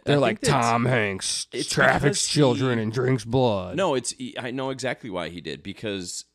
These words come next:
Speaker 2: during the pandemic, he did a video after he, he was one of the first celebrities to get it. Do you remember? Him and his wife got it.
Speaker 1: Mm-hmm.
Speaker 2: And then he did a video saying, "Hey, this is a serious thing. We have to, like, take this seriously. My wife and I are really, really sick."
Speaker 1: And then they were
Speaker 2: Like,
Speaker 1: like, "He's friends with
Speaker 2: he's like,
Speaker 1: Epstein."
Speaker 2: and then they just sort of, like, looked in the background of it and tried to find all these
Speaker 1: Pizzagate.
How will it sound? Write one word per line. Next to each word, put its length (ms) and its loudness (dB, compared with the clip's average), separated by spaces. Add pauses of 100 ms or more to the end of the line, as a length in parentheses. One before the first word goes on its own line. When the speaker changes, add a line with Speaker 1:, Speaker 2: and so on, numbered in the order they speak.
(260)
Speaker 2:
during 300 -4
the 80 -4
pandemic, 720 -8 (280)
he 160 -8
did 220 -2
a 80 0
video 460 -4
after 260 -8
he, 320 -8
he 160 -8
was 160 -4
one 100 -6
of 80 -8
the 60 -6
first 280 -10
celebrities 600 -6
to 80 -16
get 220 -8
it. 140 -14
Do 80 -14
you 60 -8
remember? 380 -12 (280)
Him 140 -6
and 80 -4
his 140 -6
wife 240 -6
got 240 -6
it. 180 -10 (460)
Speaker 1:
Mm-hmm. 160 -4
Speaker 2:
And 140 2
then 100 0
he 200 -8
did 180 0
a 40 -2
video 360 -2
saying, 460 -6 (260)
"Hey, 160 -2
this 200 -6
is 140 -10
a 80 -8
serious 560 -2
thing. 280 -4
We 100 -4
have 140 -8
to, 100 -10
like, 300 -8
take 220 -8
this 160 -10
seriously. 300 -8
My 80 -14
wife 160 -10
and 80 -10
I 60 -8
are 40 -8
really, 220 -10
really 220 -8
sick." 80 -4
Speaker 1:
And 100 6
then 100 4
they 120 2
were 60 2
Speaker 2:
Like, 80 -2
Speaker 1:
like, 160 -4
"He's 200 4
friends 300 4
with 100 0
Speaker 2:
he's 80 2
like, 120 4
Speaker 1:
Epstein." 440 -2
Speaker 2:
and 140 4
then 80 4
they 100 4
just 200 -2
sort 180 -2
of, 60 -2
like, 220 -4
looked 240 -2
in 120 -2
the 80 -2
background 680 -4
of 140 -2
it 100 -2
and 140 -4
tried 180 -4
to 80 -6
find 300 -6
all 100 -4
these 300 2
Speaker 1:
Pizzagate. 180 0